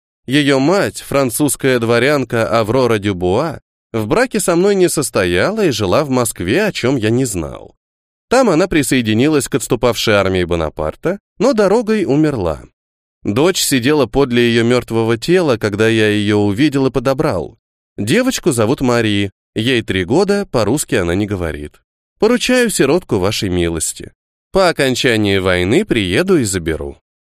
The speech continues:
Ежели сложу голову, то прошу вас воспитать Мари, как должно дочери дворянина, и выдать замуж за хорошего человека, дав приданое из тех денег, что я переслал вам. Пусть Аграфена Юрьевна не сердится, что переменил завещание,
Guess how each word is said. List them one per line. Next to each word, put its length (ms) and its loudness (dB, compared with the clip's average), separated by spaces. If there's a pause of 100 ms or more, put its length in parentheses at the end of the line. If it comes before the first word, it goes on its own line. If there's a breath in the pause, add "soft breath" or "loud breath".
(140)
Ежели 800 2
сложу 440 0
голову, 500 2
то 140 0
прошу 400 0
вас 300 0
воспитать 480 -2
Мари, 440 0 (320)
как 220 0
должно 440 2
дочери 400 0
дворянина, 800 2 (280)
и 120 2
выдать 340 2
замуж 460 2
за 100 -2
хорошего 520 0
человека, 680 -2 (160)
дав 240 0
приданое 720 2
из 160 -2
тех 220 -2
денег, 360 0
что 200 -2
я 140 2
переслал 520 -2
вам. 300 -10 (580)
Пусть 240 2
Аграфена 420 2
Юрьевна 480 2
не 140 2
сердится, 640 0
что 180 -2
переменил 460 2
завещание, 800 0